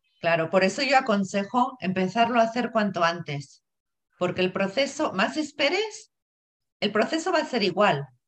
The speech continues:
O sea, la primera vez va a ser duro y la segunda un poco menos duro y así, o sea, y, y seguir intentando, pero empieza ya antes para que con el tiempo, pues, puedas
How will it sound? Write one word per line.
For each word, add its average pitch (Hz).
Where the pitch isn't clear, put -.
O -
sea, 156
la 156
primera 180
vez 170
va 170
a 175
ser 165
duro 180
y 180
la 160
segunda 175
un 185
poco 185
menos 185
duro 202
y 202
así, 214
o 147
sea, 165
y, 156
y 160
seguir 160
intentando, 165
pero 151
empieza 170
ya 165
antes 175
para 147
que 139
con 156
el 139
tiempo, 160
pues, -
puedas 156